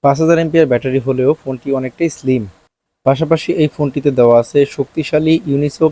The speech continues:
Tiger সিরিজের টি সিক্স ওয়ান টু স্পেশাল প্রসেসর, যেটা হচ্ছে বারো ন্যানোমিটার চিপসেট। আপনার গেমিং বলেন, পাবজি, ফ্রি ফায়ার এবং হাই রেজোলিউশনের যত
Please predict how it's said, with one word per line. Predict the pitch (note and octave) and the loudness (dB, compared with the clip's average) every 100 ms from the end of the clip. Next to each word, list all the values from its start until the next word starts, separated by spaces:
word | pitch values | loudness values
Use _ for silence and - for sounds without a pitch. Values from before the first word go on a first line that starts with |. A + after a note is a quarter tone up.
| - | 2
Tiger | C3 C3 | 2 2
সিরিজের | C3+ - B2 C3 D#3+ - | -2 -4 -2 0 0 -4
টি | F3+ | -6
সিক্স | E3+ - F#3+ - C#3 | -4 -4 -6 -6 -6
ওয়ান | B2+ B2 | -6 -4
টু | C#3+ C#3+ - | -4 -2 -4
স্পেশাল | - - D3+ D#3 | -10 -8 -6 -4
প্রসেসর, | C#3+ C#3 C3+ - A#2 - _ - | -6 -10 -12 -8 -10 -10 _ -8
যেটা | B2 B2+ | -4 0
হচ্ছে | D#3 D#3 F3 | 2 2 0
বারো | B2+ A#2+ | 4 2
ন্যানোমিটার | B2+ C3 C3 C3 C#3 C3 | 2 -2 -2 2 2 0
চিপসেট। | - C3+ - D#3 - _ _ _ _ - | -4 -6 0 0 0 _ _ _ _ -16
আপনার | B2 C3 B2+ | -10 -6 -2
গেমিং | C3+ C3+ C#3+ | 0 0 2
বলেন, | C#3 C3+ C3+ C#3 - _ _ _ _ _ _ _ - | 2 4 2 0 -10 _ _ _ _ _ _ _ 0
পাবজি, | C3+ B2+ C3+ C#3 | 0 0 0 0
ফ্রি | - C#3 | 0 -4
ফায়ার | - C3+ C3+ C3 | 0 4 4 4
এবং | C#3 C3 | 0 -2
হাই | B2 G#2+ C3 C#3 | -6 -2 2 4
রেজোলিউশনের | C#3+ D3 D#3+ C3+ | 4 0 0 0
যত | C3 | -2